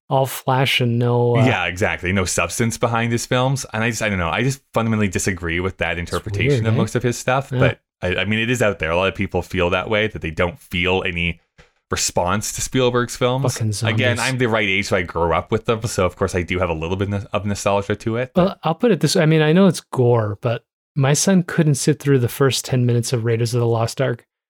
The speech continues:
Speaker 1: And I know that, um, I, my brother told me that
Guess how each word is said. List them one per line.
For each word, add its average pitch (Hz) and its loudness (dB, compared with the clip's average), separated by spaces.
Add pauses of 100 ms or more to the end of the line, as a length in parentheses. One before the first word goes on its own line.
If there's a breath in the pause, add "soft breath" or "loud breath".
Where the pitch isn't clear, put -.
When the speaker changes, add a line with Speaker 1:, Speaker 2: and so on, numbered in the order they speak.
(360)
Speaker 1:
And 151 6
I 151 6
know 185 6
that, 190 2
um, 123 2 (180)
I, 127 2
my 147 6
brother 165 4
told 175 2
me 160 6
that 147 4